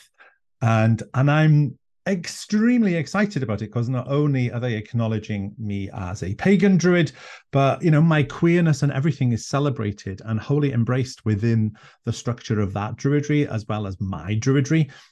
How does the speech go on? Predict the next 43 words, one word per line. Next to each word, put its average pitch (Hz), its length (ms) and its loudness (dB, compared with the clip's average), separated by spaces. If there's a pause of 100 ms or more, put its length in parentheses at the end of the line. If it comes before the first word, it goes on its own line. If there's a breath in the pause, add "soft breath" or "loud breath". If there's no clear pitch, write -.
So - 140 0
it's 120 80 0
a 123 40 2
very 160 240 2
inclusive, 131 540 0
very 107 200 0
welcoming, 101 540 -6
very 92 160 -10
safe - 440 -4
space. - 560 -6 (400 loud breath)
And, 107 420 4
and 117 380 2
both 160 320 2
of 139 80 2
those 135 240 2
aspects 117 480 -4
have 101 160 -2
been 104 360 0 (420 soft breath)
a - 60 -8
part 123 460 -2
of 104 260 -2
my 98 200 0
life 143 300 0
since, - 680 -4
well, 123 220 0
s-, - 280 -10
s-, - 140 -8
since 156 160 0
I 151 40 0
was 127 140 0
born. 95 480 -2
They've 104 280 -4
always 139 500 0
been 123 160 0
there. 92 100 -8
They've 92 80 -12
always 113 160 -6
been 120 160 -6
an 104 240 -6
element 117 560 0
of 101 140 -4
my 92 140 -6
culture. - 540 -10